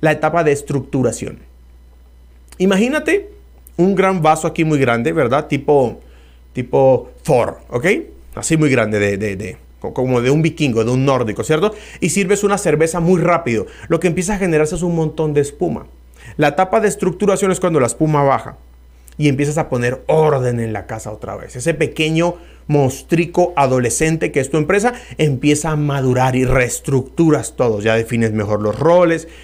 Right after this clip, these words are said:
ya todo tiene orden, hay unos sistemas para llevar la contabilidad, hay unos sistemas para llevar los procesos. La empresa se estructura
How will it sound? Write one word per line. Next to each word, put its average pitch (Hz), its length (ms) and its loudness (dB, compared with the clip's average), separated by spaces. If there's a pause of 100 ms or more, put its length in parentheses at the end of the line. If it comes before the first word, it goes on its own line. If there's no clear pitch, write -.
(100)
ya 139 220 0
todo 120 240 2
tiene 107 260 -2
orden, 165 540 0 (140)
hay 139 160 -2
unos 139 200 -2
sistemas 160 580 -2
para 120 180 0
llevar 110 180 0
la 117 120 -4
contabilidad, 127 600 0
hay 180 80 2
unos 151 160 0
sistemas 180 520 -2
para 135 180 -2
llevar 117 200 -2
los 131 140 -4
procesos. 240 460 -2 (220)
La 175 120 4
empresa 151 320 0
se 185 260 -2
estructura - 1300 -6